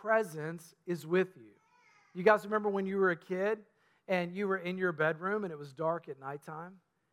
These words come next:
And you're, you're afraid and you yell out to your mom or your dad and you say, "I'm afraid, I'm afraid, it's dark. Come into my room,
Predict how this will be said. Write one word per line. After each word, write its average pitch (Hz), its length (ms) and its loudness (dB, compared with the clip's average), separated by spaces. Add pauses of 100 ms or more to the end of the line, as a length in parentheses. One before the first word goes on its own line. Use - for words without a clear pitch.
(160)
And 160 120 -8
you're, 160 280 -2
you're 160 120 -4
afraid 151 480 -2
and 151 160 -10
you 143 140 -20
yell 156 240 2
out 156 240 -4
to 165 80 -18
your 147 100 -8
mom 143 280 0
or 175 40 -8
your 139 140 -12
dad 139 340 0
and 170 60 -14
you 131 160 -20
say, 151 80 -10
"I'm 156 160 -12
afraid, 175 460 -2
I'm 160 100 -12
afraid, 180 340 0
it's 143 140 -14
dark. 175 380 0 (360)
Come 196 400 2 (160)
into 180 160 -6
my 185 120 6
room, 196 260 0